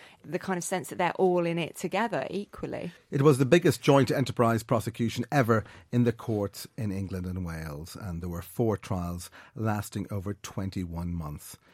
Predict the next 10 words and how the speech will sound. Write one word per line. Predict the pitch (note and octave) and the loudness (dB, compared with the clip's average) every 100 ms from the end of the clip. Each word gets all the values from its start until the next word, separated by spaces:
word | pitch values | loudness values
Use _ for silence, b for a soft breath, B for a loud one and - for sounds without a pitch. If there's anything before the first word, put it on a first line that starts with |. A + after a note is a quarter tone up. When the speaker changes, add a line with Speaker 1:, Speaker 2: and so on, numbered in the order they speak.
| b - | b -2
Speaker 2:
In | A2+ | 4
the | A#2+ | 6
end, | A2+ A2 G#2+ | 6 4 0
the | G2 | -2
judge | F2+ G#2+ - | -2 -2 -2
handed | A2+ G2+ F#2+ | -4 -2 -2
down | G2+ G2+ | -2 -4
three | - - C3+ | -4 2 6
murder | B2+ A#2+ A#2 | 8 6 4
convictions | G#2+ G#2+ G#2+ - G2+ G2 | 2 -2 -2 -2 -4 -4